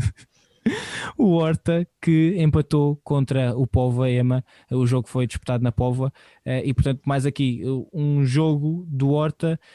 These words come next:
eh, uma, neste caso uma deslocação, e nós sabemos que o Póvoa a jogar em casa também é difícil, o Póvoa está a fazer um grande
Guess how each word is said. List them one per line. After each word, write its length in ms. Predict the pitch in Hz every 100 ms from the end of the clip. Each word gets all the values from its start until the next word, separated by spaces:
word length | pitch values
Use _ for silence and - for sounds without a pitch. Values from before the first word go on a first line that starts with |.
| - -
eh, 180 | 139 135
uma, 340 | 165 170 135 147
neste 220 | 156 -
caso 180 | 170 139
uma 120 | 151
deslocação, 500 | 139 143 147 143 147
e 40 |
nós 120 | 151
sabemos 320 | - 156 147 -
que 420 | 160 151 135 123
o 120 | 131
Póvoa 360 | 127 151 135 135
a 20 |
jogar 200 | 120 139
em 80 | 135
casa 300 | 135 139 120
também 240 | 139 139
é 40 | 127
difícil, 400 | 123 - 160 175
o 40 |
Póvoa 220 | 147 139 143
está 140 | 147
a 20 |
fazer 300 | 131 131 139
um 180 | 143 139
grande 400 | 127 147 143 -